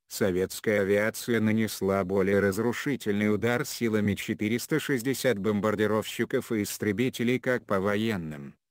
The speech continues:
аэродромам, так и по гражданским целям, городам. В тот же день вечером финский премьер-министр Рангел заявил, что его страна находится в состоянии войны с Советским Союзом. Так началась война продолжения.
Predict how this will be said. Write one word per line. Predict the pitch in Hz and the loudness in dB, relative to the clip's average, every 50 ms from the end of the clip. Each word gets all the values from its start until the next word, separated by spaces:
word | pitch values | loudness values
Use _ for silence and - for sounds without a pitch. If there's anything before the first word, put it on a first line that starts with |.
| _ - | _ -2
аэродромам, | 110 107 107 110 107 98 123 127 123 95 82 80 76 69 - _ _ _ _ _ _ _ | 0 2 2 2 2 2 2 2 2 0 -2 -8 -14 -16 -20 _ _ _ _ _ _ _
так | - 107 104 101 - | 2 2 2 4 4
и | 117 | 2
по | - - 92 | 0 0 0
гражданским | 85 95 - 90 80 80 78 82 76 76 76 - - - 90 85 85 | 0 2 0 0 0 -2 -4 -6 -6 -6 -8 -8 -4 -4 -4 -4 -4
целям, | - - 180 165 127 104 107 113 123 131 - _ _ _ | -4 -2 0 0 2 2 0 0 -2 -4 -8 _ _ _
городам. | - 98 110 107 104 78 78 78 - - - - _ _ | -4 0 0 2 2 0 -2 -8 -16 -18 -20 -20 _ _
В | - - - | -20 -10 -2
тот | - 139 139 131 104 | 4 6 6 6 4
же | 101 113 117 104 | 4 2 2 4
день | 107 117 113 110 110 | 4 4 2 2 2
вечером | 107 113 117 - - 104 98 110 110 110 | 2 0 0 -2 0 0 2 2 2 0
финский | - - 160 143 120 - - 139 131 | 0 -2 -2 -2 -2 -2 0 0 2
премьер-министр | 117 127 131 123 120 117 123 - 117 110 117 113 120 139 135 - - 101 101 | 2 4 4 4 6 6 4 4 4 4 4 4 4 2 0 -4 -4 -2 0
Рангел | 101 104 107 113 104 113 113 110 | 2 2 2 2 2 2 2 2
заявил, | 92 92 104 104 107 107 110 98 78 - - _ _ _ _ _ | 2 0 -2 0 0 0 0 -2 -4 -4 -8 _ _ _ _ _
что | - - - 135 127 120 | -14 -4 2 4 6 6
его | 120 120 113 120 117 | 6 6 4 4 2
страна | 104 - - - 98 92 92 95 98 104 | 0 0 -2 0 0 2 2 0 0 0
находится | 107 110 110 104 - - 95 95 107 110 - - - 113 101 | 2 2 0 0 0 0 0 2 0 0 -2 -2 -4 -4 -4
в | - | -2
состоянии | - 123 113 - - 123 117 120 139 156 156 151 151 147 143 | -2 -2 -2 -2 0 2 2 2 2 0 0 0 0 0 2
войны | 131 131 135 131 131 131 120 | 2 4 4 4 4 2 0
с | - | 0
Советским | - - - 104 101 104 110 104 - - - 110 107 | -4 -4 -2 0 0 0 0 -2 -2 -2 -2 -2 -2
Союзом. | - - 104 90 85 82 78 76 - - 85 73 71 - _ _ _ _ _ - | -2 -2 -4 -4 -4 -4 -6 -8 -10 -12 -12 -14 -14 -18 _ _ _ _ _ 0
Так | 107 104 101 - - | 2 2 2 2 0
началась | 123 117 - - 110 98 98 98 104 - - | -2 -2 -2 -2 -2 0 0 0 0 -2 -2
война | 98 101 98 98 98 104 110 107 92 | 0 2 2 2 2 0 -2 -4 -4
продолжения. | - 98 101 95 90 98 95 90 82 85 85 76 76 78 78 78 76 | -2 0 0 0 0 -2 -4 -4 -6 -8 -10 -10 -10 -12 -12 -14 -16